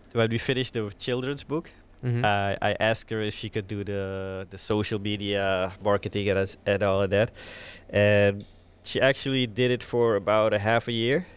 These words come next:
Speaker 1: and we sold, let's say we sold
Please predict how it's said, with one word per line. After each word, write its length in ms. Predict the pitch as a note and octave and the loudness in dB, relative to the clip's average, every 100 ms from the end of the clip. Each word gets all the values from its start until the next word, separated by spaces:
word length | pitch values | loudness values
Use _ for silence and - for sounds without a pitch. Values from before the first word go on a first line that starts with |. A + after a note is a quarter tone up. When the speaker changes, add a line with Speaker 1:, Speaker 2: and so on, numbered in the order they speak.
| - - _ - | -20 -20 _ 0
Speaker 1:
and 240 | G#2 G2+ | 2 2
we 180 | G#2+ A2 | 0 -2
sold, 920 | - - C3 C3 C3+ C3+ C3+ C3+ C#3 - - - - - - - - - - - - - - - | -4 0 2 4 4 2 2 0 -4 -12 -20 -20 -20 -20 -18 -16 -16 -16 -16 -18 -20 -20 -4 2
let's 160 | B2 | 2
say 320 | - B2 B2 | 2 2 2
we 140 | B2 A#2+ | 2 0
sold 540 | - A#2+ A2+ A2 A2 | 0 2 4 2 -2